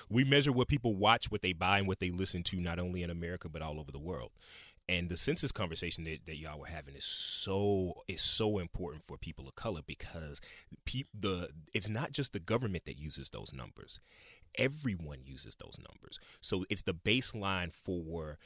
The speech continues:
um, one of the reasons why we always tell people to participate in Nielsen surveys is because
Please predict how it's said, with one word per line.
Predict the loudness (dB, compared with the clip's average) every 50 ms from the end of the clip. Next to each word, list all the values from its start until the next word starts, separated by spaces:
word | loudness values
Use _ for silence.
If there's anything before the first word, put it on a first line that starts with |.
| -20 -20 -20 _ -4
um, | -2 -2 -2 -2 -4 -6 -6 -8 -10 -12 _ -2 2
one | 4 4
of | 4
the | 4 2
reasons | 0 -2 -2 -2 -2
why | 0 0 0
we | 0 0 0 2
always | 2 2 0 -2 -2
tell | -4 -4 -6
people | -6 -6 -8 -10 -10
to | -10
participate | -10 -8 -8 -6 -6 -6 -6 -6 -6 -6 -6
in | -6 -6 -2
Nielsen | 0 0 0 0 0 -2
surveys | -2 -4 -4 -6 -8 -10 -10 -10 -10 -10
is | -8 -8 -8
because | -6 -6 -6 -6 -6 -6 -4 -4 -4 -4 -6